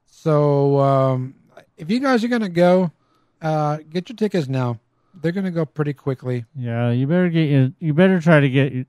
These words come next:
Speaker 2: uh, 'cause by the end of August, uh,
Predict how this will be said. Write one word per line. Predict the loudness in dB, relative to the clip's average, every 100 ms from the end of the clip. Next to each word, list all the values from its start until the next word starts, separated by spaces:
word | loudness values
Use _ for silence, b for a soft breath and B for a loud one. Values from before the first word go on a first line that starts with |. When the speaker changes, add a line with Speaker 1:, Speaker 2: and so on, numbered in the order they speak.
| _
Speaker 2:
uh, | -4 0 0 -2
'cause | -2 -4 -2
by | -2
the | -2 0
end | 0 0
of | 0 0
August, | 0 0 -2 -4 -8 -20 b b b b b -8
uh, | -2 0 2 0